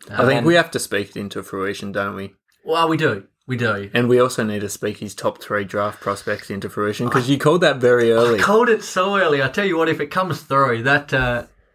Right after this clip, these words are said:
Speaker 3: what was last year my pick was the Heat for the
Speaker 1: Yes.
Speaker 3: finals. That
Speaker 1: Yep.
Speaker 3: was a big one. This year
Speaker 1: Was
Speaker 3: it's Giddy top three N B A draft.
Speaker 2: I mean,
Speaker 1: Jeez.
Speaker 2: trans-,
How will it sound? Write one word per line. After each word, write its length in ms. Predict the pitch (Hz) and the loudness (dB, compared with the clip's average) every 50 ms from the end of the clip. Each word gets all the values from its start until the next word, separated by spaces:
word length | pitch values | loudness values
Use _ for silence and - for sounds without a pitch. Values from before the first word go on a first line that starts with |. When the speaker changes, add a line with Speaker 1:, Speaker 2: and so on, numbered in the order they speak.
| _ _ - | _ _ 0
Speaker 3:
what 120 | 143 147 151 | 0 2 2
was 140 | 143 113 | 2 0
last 260 | 127 127 127 131 - - | 2 2 2 0 0 -2
year 80 | 127 117 | -4 -2
my 140 | 110 107 104 | -2 -4 -4
pick 260 | - - 120 - - | -4 -6 -6 -4 -2
was 180 | 120 110 - - | -2 -2 -2 -4
the 140 | - 104 | -6 -4
Heat 340 | - 120 123 143 - - - | 0 0 0 0 0 -4 -12
for 60 | - | -8
the 60 | 92 101 | -2 0
Speaker 1:
Yes. 200 | 92 117 117 - | 0 0 0 0
Speaker 3:
finals. 340 | 120 120 123 139 170 180 135 | 0 0 0 2 0 0 2
That 60 | 143 | 2
Speaker 1:
Yep. 80 | 120 98 | 2 2
Speaker 3:
was 120 | - 110 | 0 0
a 60 | 117 101 | -2 0
big 180 | 131 131 123 | 0 0 2
one. 200 | 135 147 143 139 | 2 2 2 2
This 220 | 135 160 156 - - | 0 0 -2 0 0
year 100 | 147 143 | 0 0
Speaker 1:
Was 80 | 135 | 0
Speaker 3:
it's 100 | 120 - | -2 -4
Giddy 440 | - - 139 143 135 123 120 117 - - | -8 -4 -2 -2 0 -2 -4 -6 -10 -8
top 220 | - 139 120 - - | -6 -4 -4 -4 -4
three 480 | - 127 123 120 117 113 113 - - - | -4 -2 0 0 -2 -2 -6 -10 -10 -12
N 140 | 123 113 | -10 -8
B 100 | 113 117 | -4 -4
A 140 | 113 110 110 | -2 -2 0
draft. 440 | 107 110 110 107 104 87 - - - | 0 0 0 0 0 -2 -4 -4 -2
Speaker 2:
I 60 | - | 2
mean, 240 | 113 127 127 131 127 | 2 4 4 2 0
Speaker 1:
Jeez. 140 | 123 - - | -4 -8 -12
Speaker 2:
trans-, 580 | - - 143 143 156 175 180 180 - - - | -2 0 2 2 2 2 0 -2 -4 -6 -6